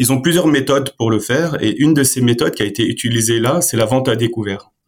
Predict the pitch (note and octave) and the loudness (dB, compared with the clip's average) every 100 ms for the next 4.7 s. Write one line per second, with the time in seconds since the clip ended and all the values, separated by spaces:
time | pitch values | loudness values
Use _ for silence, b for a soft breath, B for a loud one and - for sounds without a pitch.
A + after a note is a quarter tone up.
0 | B B B - - A#2 A#2 C3 C3 B2+ | B B B -4 0 0 2 0 0 2
1 | A#2 A2 - B B B B B C3+ A2+ | 4 4 0 B B B B B -2 2
2 | C3 D3+ F3 C#3+ B2+ D3 D3+ - C3 A#2+ | 4 4 4 4 2 0 0 0 2 4
3 | A#2 A#2 B2 B2+ - A2 - A#2 A2 A#2 | 2 2 0 0 -4 -4 -2 2 2 2
4 | A#2 A2+ G2+ - C3+ - - | 4 2 0 -2 -2 -2 -4